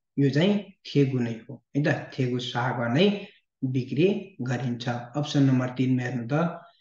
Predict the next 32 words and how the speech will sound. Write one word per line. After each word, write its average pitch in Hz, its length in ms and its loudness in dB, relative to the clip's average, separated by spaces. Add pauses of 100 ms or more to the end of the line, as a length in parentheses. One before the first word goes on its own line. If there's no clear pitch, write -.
(160)
सागवारोल 185 800 2
भनेको 135 420 0
स्याउ, 131 440 0 (920)
सामसिप 175 480 -2
भनेको 139 300 2
तिस - 520 -6 (320)
पर्सेन्ट, 123 540 -2
दो 147 200 4
भनेको 127 320 -6
पर्सेन्ट, 139 640 -6 (1160)
सागे 180 640 2
भनेको 135 460 -2
सस्तो 143 480 -2
गरी, 120 500 -6 (300)
सालसुई 185 560 0
सुमिदा 139 880 2
किन्न 131 280 4
सकिन्छ। 127 520 -2
हेर्नु 123 360 0
त, 170 80 0
सागे 180 560 2
फाम्निदा 131 540 0
भनेको 120 260 -4
तिस 170 360 -6
पर्सेन्टको 139 340 -2
दरले 123 220 -2
बेच्न 131 400 2
सकिन्छ 143 340 0
भनेपछि 127 340 -2
हामीले 120 200 -4
के 127 60 -2
त, 185 320 -2